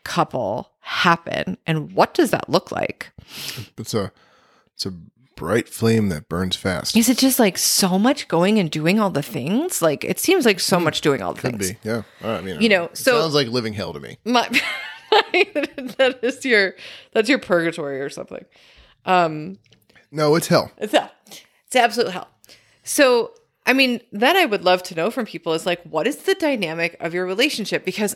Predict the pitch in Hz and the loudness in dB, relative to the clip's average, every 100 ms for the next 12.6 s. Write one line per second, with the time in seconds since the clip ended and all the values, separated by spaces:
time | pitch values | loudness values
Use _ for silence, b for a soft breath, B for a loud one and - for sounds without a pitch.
0 | - 202 226 254 277 254 - - 165 165 | 0 2 4 4 2 -2 -2 0 2 2
1 | 180 147 139 - 208 226 277 _ _ _ | 0 0 0 -2 -4 -6 -6 _ _ _
2 | _ b b b b b b b b b | _ b b b b b b b b b
3 | b b _ _ _ 180 190 180 160 - | b b _ _ _ 0 4 4 2 -4
4 | - 170 180 190 226 226 226 208 160 151 | -12 -2 0 2 2 2 2 2 0 2
5 | 175 175 - 156 135 147 151 135 147 143 | 0 0 -4 -4 0 0 0 -2 2 2
6 | 135 - 143 - 135 127 - 135 98 147 | 2 -2 -4 0 0 2 2 2 2 -2
7 | 151 135 139 - - 123 - 123 131 131 | -2 -2 -4 -4 -4 -6 -4 -4 -4 -4
8 | 139 131 135 - _ - 135 127 113 110 | -4 -4 -6 -8 _ -2 0 2 0 -2
9 | 104 113 107 110 - 180 180 - 131 - | 0 0 0 -2 0 2 2 2 0 -2
10 | 98 - 113 107 92 98 95 - 123 - | -6 0 4 4 4 0 -2 0 -2 0
11 | - 139 131 123 113 104 98 - - 76 | 0 0 2 2 2 2 0 -2 -4 -6
12 | 71 76 - - - | -6 -10 -6 -4 -4